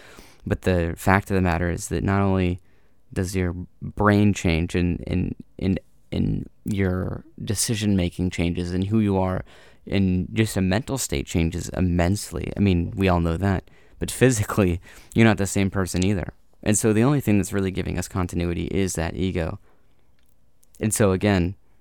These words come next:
the person you were today is dramatically not the person you were fifteen years ago, and in some ways two minutes ago. Let's continue on. Cass Shepard and Lena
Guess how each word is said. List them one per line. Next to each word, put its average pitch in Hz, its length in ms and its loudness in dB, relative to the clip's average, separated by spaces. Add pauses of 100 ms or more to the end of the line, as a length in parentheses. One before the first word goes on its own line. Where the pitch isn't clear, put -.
(560)
the - 80 -10
person 101 400 -2
you 92 100 2
were 90 120 2
today 98 640 2 (460)
is 92 120 -8
dramatically 95 480 2
not 90 200 2
the 90 60 -4
person 92 340 -2
you 85 100 2
were 87 140 -2
fifteen 87 400 -4
years 90 220 -4
ago, - 200 -10 (520)
and 95 100 0
in 92 60 2
some - 180 0
ways 92 140 0
two 104 120 0
minutes 101 240 0
ago. - 280 -8 (1700)
Let's - 120 -14
continue 92 360 0
on. 92 200 0 (2250)
Cass 120 220 4
Shepard 101 480 -2 (100)
and 98 200 2
Lena 95 360 2